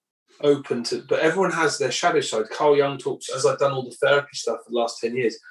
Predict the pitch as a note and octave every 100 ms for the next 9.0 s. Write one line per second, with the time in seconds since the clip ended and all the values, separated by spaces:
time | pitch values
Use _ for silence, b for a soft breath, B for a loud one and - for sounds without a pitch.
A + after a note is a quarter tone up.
0 | B B B B C#3+ C3+ C3+ C3+ C3 -
1 | - - A#2 A2+ - _ - B2 A#2+ -
2 | C#3 B2+ A#2 - A#2 A2 A2+ A2+ B2+ -
3 | B2 A2 A2+ G#2+ B2+ A2+ A2 A2+ G#2+ A2
4 | A#2+ A#2 - A#2 C#3 C#3+ C#3 C3 A#2 A#2
5 | A#2 A#2 - A#2 A2 A2+ A2 - b b
6 | b _ - C#3 B2+ D3 - - E3 D3
7 | C3+ B2 D3 A#2+ A#2 - D3 - D3 C3+
8 | - A#2 A#2 A#2+ B2+ C3+ C#3 C#3 A#2 A2+